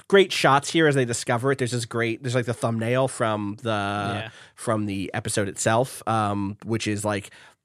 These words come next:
Speaker 1: all of the kind of H Q's face lined up one after the, after another lit up from, from the screens. That looks great.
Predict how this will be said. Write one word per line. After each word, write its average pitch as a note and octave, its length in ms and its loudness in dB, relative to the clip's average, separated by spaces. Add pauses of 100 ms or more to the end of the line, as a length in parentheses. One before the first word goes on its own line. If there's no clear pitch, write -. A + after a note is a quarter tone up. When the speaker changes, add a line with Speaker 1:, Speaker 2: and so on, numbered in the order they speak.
(100)
Speaker 1:
all B2 260 6
of A2+ 140 0
the A2 320 0 (200)
kind A#2 220 0
of G#2+ 140 -4
H A2+ 240 -4
Q's A#2 400 -2
face A2+ 360 -4
lined A2 360 0
up A2 240 -6 (240)
one A#2+ 300 0
after A2 240 -4
the, A#2 140 -4 (160)
after A#2 300 -2
another A#2 460 -2 (160)
lit B2 240 -4
up B2+ 180 -4
from, A#2 300 -6
from A#2+ 180 -6
the A2 60 -4
screens. G#2+ 440 -6
That A#2 100 -2
looks A2 200 -8
great. A#2+ 340 -2